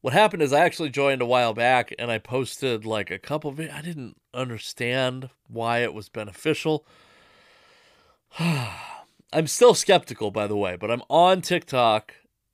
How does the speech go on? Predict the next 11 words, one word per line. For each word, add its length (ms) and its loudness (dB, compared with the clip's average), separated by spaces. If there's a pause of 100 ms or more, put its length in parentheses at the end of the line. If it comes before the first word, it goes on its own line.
(380)
and 140 0
then 220 2
the 100 0
worst 420 0
thing 200 0
that 180 -2
could 100 -6
happen 560 -2 (240)
happened, 600 -12
which 240 -4
is, 200 -4